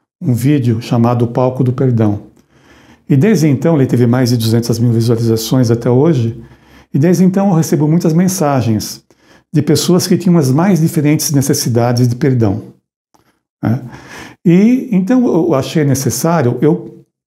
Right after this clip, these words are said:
abrir mais essa, esse leque, né? Abrir mais esse leque pra, pra que as pessoas possam se encaixar naquela devida situação em que ela precisa perdoar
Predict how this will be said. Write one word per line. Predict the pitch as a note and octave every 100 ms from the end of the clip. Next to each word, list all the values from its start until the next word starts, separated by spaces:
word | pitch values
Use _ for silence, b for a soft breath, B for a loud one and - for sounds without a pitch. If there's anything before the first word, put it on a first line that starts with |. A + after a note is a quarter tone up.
| -
abrir | E3 B2+ F#3 A3
mais | D#3+ D#3+ D3+ A2+ - - - _
essa, | A#2+ - B2+ A2 A2 b b b b - F4
esse | - -
leque, | A2+ C#3 E3 C#3
né? | A#2+
Abrir | A2+ B2+
mais | B2 B2 B2 A2
esse | A2 A#2+
leque | A2+ C#3 D#3+ - - _ B B B B B
pra, | - C#3 D3 D3 C#3+ B2+ C#3+ - b b b -
pra | C#3
que |
as | E3
pessoas | - - F#3+ F#3
possam | - F#3 G3+ G3 G3 C3
se | -
encaixar | D#3 - D3 - - D#3 E3+ B2 -
naquela | C#3 C3 - D3+
devida | C3 B2+ F3
situação | F3+ F3 F3 D#3 - C3 C#3+ - B B
em | C3+
que | C3+
ela | C3+ C3
precisa | E3+ - C3 B2
perdoar | B2 A2+ B2 B2 D#3+ F3